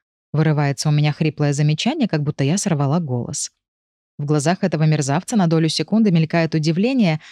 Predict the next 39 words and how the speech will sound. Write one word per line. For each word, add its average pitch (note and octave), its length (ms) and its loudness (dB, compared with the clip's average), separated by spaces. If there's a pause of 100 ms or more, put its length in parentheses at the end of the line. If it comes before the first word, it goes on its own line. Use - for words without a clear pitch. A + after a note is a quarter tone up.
(280)
но G3 100 4
он F#3+ 80 6
достаточно F#3 520 0
быстро D#3+ 340 0
теряет D3 340 -2
ко D3+ 100 -2
мне D3+ 200 2
интерес, F#3 420 0
а F#3 80 0
потом, C4 320 -2
отвернувшись, G3 640 0
вообще F3 280 -2
небрежно E3+ 420 2
бросает: C#3 580 -4 (1000)
«Отнесите F#3+ 520 0
всё F#3 180 0
в E3 80 -2
дом. B2+ 300 -2 (300)
И D#4 60 2
её F#3+ 340 4
тоже». C3+ 440 -2 (600)
Мужчина D#3+ 380 0
едва D3 220 0
заметно D#3 380 2
дёргает D3+ 380 0
уголком D3+ 460 0
рта, F#3+ 320 -2 (200)
как - 180 -4
это F3 160 0
бывает, E3+ 380 0
когда D3+ 240 -2
чем-то D#3 360 0
недовольны. C3 720 -2 (560)
«И G3+ 60 2
оденьте E3+ 580 2
уже, C3 240 -2
а D#3+ 60 2
то F#3+ 140 0
простынет. G#3+ 640 0